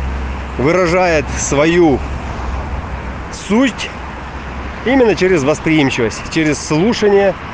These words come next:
э, через манифестацию осознанности. Это проекционный канал, прежде всего, пятьдесят семь двадцать и пятьдесят семь десять, да? Вот только там, где он соединяется с харизмой спящего феникса, пятьдесят семь тридцать четыре, там у него,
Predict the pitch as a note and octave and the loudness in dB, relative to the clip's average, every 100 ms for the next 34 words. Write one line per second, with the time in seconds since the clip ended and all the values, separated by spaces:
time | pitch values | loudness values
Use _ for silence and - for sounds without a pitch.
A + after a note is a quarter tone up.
0 | - - - - C#3+ C#3 C3+ E3 D3+ C3 | -12 -12 -12 -6 0 0 2 2 2 4
1 | D#3+ D#3+ D#3+ - F3+ D3 D#3 C3+ - F#3+ | 2 2 -2 0 0 2 2 2 2 4
2 | G#3+ G3 G#3 G3 - G3+ - - - - | 4 4 2 2 2 0 0 -8 -10 -10
3 | - - - - - - - - C4+ B3 | -10 -10 -10 -10 -12 -12 -10 -2 0 2
4 | G3+ F3+ - F#3+ D3+ C3+ D#3+ A3 G#3+ D#3+ | 2 2 4 4 4 4 4 4 4 2
5 | F#3 E3+ D3+ D3 D#3+ C3+ E3+ C3+ E3+ C#3+ | 0 0 -2 0 0 0 -2 0 0 2
6 | C3 D3+ D3 D3+ - - - - - - | 2 0 0 -2 -4 -8 -12 -14 -14 -10
7 | C#3+ C#3 E3 D3 D#3+ C#3+ D3+ C#3+ C3 A#2 | -6 -4 -2 0 0 2 2 0 -2 2
8 | F#3+ E3+ C3+ C3 C3+ D3+ E3 F#3 D3+ D3+ | 0 0 0 0 0 0 0 0 2 2
9 | C#3 D#3 D3 E3 D3+ C#3 D3+ C#3 - D#3+ | 2 0 2 4 2 2 0 0 -2 0
10 | E3+ D3+ D3 - E3 C#3 D#3+ A3 G#3+ - | 2 4 2 2 0 0 0 2 2 2
11 | C3+ - D#3+ D3+ E3+ C#3 C#3 C#3 B2+ - | -2 -2 -2 0 0 0 -2 -2 -6 -4
12 | D3 A#2+ - - - - - - - - | -2 -2 -4 -10 -12 -12 -14 -14 -14 -14
13 | - F3 G3 G3 D#3+ D#3 C#3+ F3 F#3+ | -4 0 2 4 4 4 4 4 4